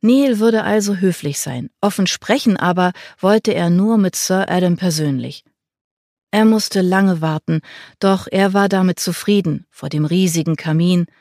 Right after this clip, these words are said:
in der gemütlichen Halle zu stehen, die mit dem langen Tisch, an dem er seine Mahlzeit eingenommen hatte, den Sesseln vor der Feuerstelle und den Sofas, die unter die verglasten Fenster geschoben worden waren,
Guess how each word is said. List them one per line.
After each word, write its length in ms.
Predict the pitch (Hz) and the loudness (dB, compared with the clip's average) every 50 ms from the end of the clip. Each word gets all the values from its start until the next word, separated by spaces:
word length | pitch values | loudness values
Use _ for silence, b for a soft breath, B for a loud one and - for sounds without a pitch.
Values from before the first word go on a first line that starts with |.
| b b b | b b b
in 100 | 214 202 | 0 2
der 160 | 202 196 190 | 2 2 2
gemütlichen 640 | 202 202 202 208 220 - - 180 170 175 170 160 170 | 2 2 2 2 2 0 -2 -4 -2 -2 -2 -2 0
Halle 220 | 190 208 202 180 | 0 0 0 0
zu 160 | - - 175 | -2 -4 -4
stehen, 440 | - - - 175 170 170 180 180 175 B B B B B B B - | -4 -4 -4 -2 0 0 0 0 -2 B B B B B B B -6
die 140 | - 208 | -2 -2
mit 180 | 208 208 196 - | 0 0 0 0
dem 140 | 196 196 190 | 0 0 0
langen 340 | 185 190 202 202 190 180 - | 2 0 0 0 0 -2 -2
Tisch, 400 | - 240 240 - - - - - - | -2 -2 -2 -2 -4 -8 -8 -8 -6
an 160 | 156 160 147 | -4 -2 0
dem 180 | 165 170 175 170 | 0 0 0 0
er 160 | - 156 151 | -2 -4 -4
seine 240 | 156 156 147 156 151 | -4 -4 -2 -2 -2
Mahlzeit 500 | 156 156 170 180 - - - 147 147 - | -2 -2 -2 -2 -4 -4 -6 -6 -6 -4
eingenommen 540 | - 180 190 185 180 175 175 175 165 160 | -2 -2 0 0 0 0 0 0 0 0
hatte, 280 | 170 170 160 - 165 160 B B B B B B B B B | -2 -2 -4 -4 -6 -6 B B B B B B B B B
den 140 | - 165 170 | -2 -2 0
Sesseln 420 | 151 175 202 208 - - 190 170 | 2 2 0 0 0 -2 -2 -2
vor 180 | 160 - 165 156 | -2 -4 -4 -4
der 120 | 156 151 | -4 -4
Feuerstelle 920 | 147 - 180 185 196 190 175 175 170 - - 170 165 165 170 160 165 175 175 - | -4 -2 -2 0 0 2 0 0 -2 -2 -2 -2 -2 -2 -2 -4 -6 -6 -8 -10
und 140 | 147 147 | -10 -6
den 120 | - 139 147 | -4 -4 -2
Sofas, 640 | 147 165 175 175 170 - 165 156 156 156 151 - B B B B B B B | -2 0 -2 -2 -2 -2 -2 -2 -2 -2 -4 -6 B B B B B B B
die 140 | 185 175 180 | -4 -4 -2
unter 320 | - 190 185 - 185 175 | 0 0 0 0 0 -2
die 140 | 170 175 175 | 0 -2 -2
verglasten 640 | - - 165 160 170 165 165 175 175 - - 175 165 | -2 -2 -4 -2 -2 -2 -2 -2 -2 -4 -4 -4 -4
Fenster 380 | - - 180 185 - - 160 147 | -2 -2 -2 -2 -2 -2 -4 -4
geschoben 480 | 160 147 - - 180 175 170 175 160 | -2 -4 -4 -2 -4 -2 -2 -2 -2
worden 280 | 156 160 160 160 165 151 | -2 -2 -2 -2 -2 -2
waren, 340 | 156 151 156 151 160 160 | -2 -2 -2 -2 -2 -4